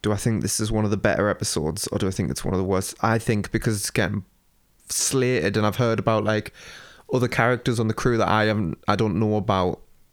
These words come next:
There's, like, particularly someone, a big complaint is one of the main characters, like,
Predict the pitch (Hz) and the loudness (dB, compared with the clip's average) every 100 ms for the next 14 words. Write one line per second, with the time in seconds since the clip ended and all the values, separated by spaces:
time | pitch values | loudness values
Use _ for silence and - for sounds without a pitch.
0 | - 107 - 104 101 - - - 110 107 | -6 -2 0 0 0 -6 -4 -2 0 -2
1 | - 107 101 95 98 - - - - - | -2 0 0 0 -2 -8 -18 -20 -20 -20
2 | _ - _ - - - - - 73 - | _ -20 _ -20 -20 -8 -4 -4 -2 -2
3 | - 101 107 104 101 76 - 104 98 95 | 0 0 2 0 0 -2 0 0 2 2
4 | 92 - 95 92 101 - 92 85 - - | 0 2 0 0 -2 -2 -2 -2 -4 -12
5 | - | -18